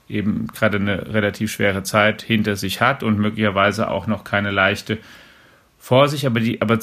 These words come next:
jetzt seit vielen Jahren ja in einer, in einer Umstrukturierung steckt und als es dann, da gab's ja auch mal Gerüchte, kann die vielleicht zusammen, kann die vielleicht fusionieren, kann die vielleicht übernommen werden? Und ein, ein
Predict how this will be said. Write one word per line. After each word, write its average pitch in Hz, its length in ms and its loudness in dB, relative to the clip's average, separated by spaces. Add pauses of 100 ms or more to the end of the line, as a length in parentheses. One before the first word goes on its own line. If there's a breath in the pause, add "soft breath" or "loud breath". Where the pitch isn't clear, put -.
jetzt 113 180 0
seit 110 160 2
vielen 139 320 2
Jahren 127 380 4
ja 127 100 4
in 120 180 0
einer, 107 100 2
in 104 120 2
einer 98 80 2
Umstrukturierung 120 800 0
steckt 143 320 0
und 113 240 0
als 113 220 -2
es 113 100 -4
dann, 113 220 4
da 110 80 2
gab's 113 240 0
ja 101 80 0
auch 107 80 2
mal 110 200 4
Gerüchte, 113 460 0 (920 loud breath)
kann 110 220 4
die 113 80 4
vielleicht 107 380 0
zusammen, 101 1500 -2 (360)
kann 117 120 -2
die 113 60 2
vielleicht 110 320 -2
fusionieren, 104 640 0
kann 110 180 2
die 113 80 2
vielleicht 107 400 0
übernommen 107 460 0
werden? 120 280 2
Und 110 140 4
ein, 110 320 4
ein 104 380 -4